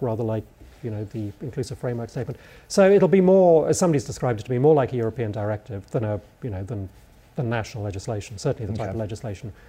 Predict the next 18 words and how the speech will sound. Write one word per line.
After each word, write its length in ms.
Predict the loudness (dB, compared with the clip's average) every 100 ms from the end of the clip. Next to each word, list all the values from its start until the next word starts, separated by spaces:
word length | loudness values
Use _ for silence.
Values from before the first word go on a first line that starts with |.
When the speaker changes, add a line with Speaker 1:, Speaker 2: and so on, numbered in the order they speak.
| -20 -20 -20 -4
Speaker 1:
So 300 | 2 4 6
there 160 | 4
will 120 | 4
still 220 | 4 6 6
be 120 | 4
things 360 | 4 4 2
even 300 | 0 0 2
there, 440 | 2 2 2 -2 -6 -12 _ -6
um, 220 | -2 0
which 180 | -2 -2
will 100 | 0
need 160 | 0 -2
to 60 |
be 100 | -4
decided. 340 | -6 -4 -4 0
It'll 140 | 0
be 140 | 2 2
a, 160 | 2